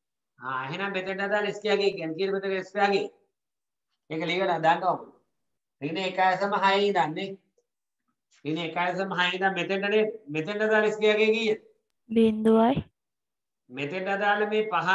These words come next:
Speaker 1: පුතේ වයි ගියා කිය. මෙතෙන්ට අදාළ එක්ස් යගේ මේ පහ, ඍණ පහ වයි ගියා කියන්නේ මෙතෙන්ට අදාළ එක්ස් යගේ තියෙන උඩ.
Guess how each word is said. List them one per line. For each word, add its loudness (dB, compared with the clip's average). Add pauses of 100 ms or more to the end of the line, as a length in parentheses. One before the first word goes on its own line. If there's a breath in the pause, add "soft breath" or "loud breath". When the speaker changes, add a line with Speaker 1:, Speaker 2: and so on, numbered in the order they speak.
Speaker 1:
පුතේ 0
වයි 4
ගියා 4
කිය. -16 (540)
මෙතෙන්ට -4
අදාළ 0
එක්ස් -8
යගේ 0
මේ -4 (180)
පහ, 0 (120)
ඍණ -2
පහ 0
වයි 0
ගියා 0
කියන්නේ 2
මෙතෙන්ට -8
අදාළ -4
එක්ස් -14
යගේ -4
තියෙන 2
උඩ. 2